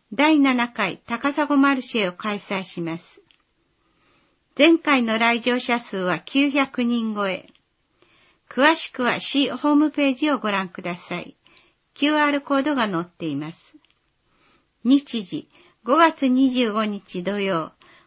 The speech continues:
午前十時から午後二時。場所、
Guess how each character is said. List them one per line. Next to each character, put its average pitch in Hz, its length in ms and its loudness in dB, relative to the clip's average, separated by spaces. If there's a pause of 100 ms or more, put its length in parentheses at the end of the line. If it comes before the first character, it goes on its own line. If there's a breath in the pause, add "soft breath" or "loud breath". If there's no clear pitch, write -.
午 269 200 0
前 262 260 4
十 254 240 2
時 220 140 -8
か 202 160 -4
ら 180 100 -2
午 226 160 -2
後 202 140 -2
二 190 240 -6
時。 - 240 -10 (1000 soft breath)
場 240 160 2
所、 247 320 -2